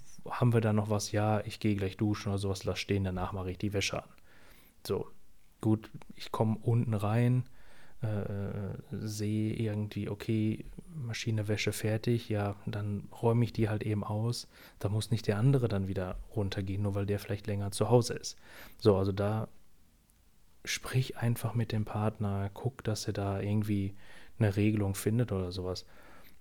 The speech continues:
Befreundetes Pärchen von uns oder sowas, die machen das ganz anders. Die haben ganz klar strikte Regeln. Der eine Partner ist fürs Essen, Kochen und Einkaufen zuständig und der andere fürs Saubermachen. So,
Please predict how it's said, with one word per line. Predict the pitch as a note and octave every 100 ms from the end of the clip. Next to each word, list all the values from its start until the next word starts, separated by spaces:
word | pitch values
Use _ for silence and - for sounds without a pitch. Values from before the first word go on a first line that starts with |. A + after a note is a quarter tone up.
| - -
Befreundetes | - G2+ - G2 G2 G#2+ - -
Pärchen | - F#2+ - A#2+
von | A#2 A2
uns | A#2 A#2+
oder | A2+ A2+
sowas, | A2+ A2
die | -
machen | A2 A2 B2+
das | -
ganz | A2+ A#2 -
anders. | G2+ F#2 F2+ -
Die | G2+
haben | G#2 G2+
ganz | G#2+ C3 C#3 - -
klar | A#2+ G#2 A2 A2
strikte | - - G2 - G2
Regeln. | A2+ C3 C#3 C#3 C3+ - - - - - - - - - - - _ -
Der | G#2
eine | G#2+ A2 A2
Partner | A#2 G#2+ - G2 -
ist | G#2+ - -
fürs | G2+ -
Essen, | A#2 - A2
Kochen | - A#2+ - A2
und | G#2+ G#2 G2 - - - - -
Einkaufen | C3 D3 D3 C3+ C3
zuständig | - C#3 - C3 C3
und | B2 A#2+
der | A2+
andere | A2+ A2+ B2+
fürs | - - -
Saubermachen. | G#2 G2 F#2 - - - - - - - - - - - - - - - - - - - - - - - - - - - - - -
So, | B2+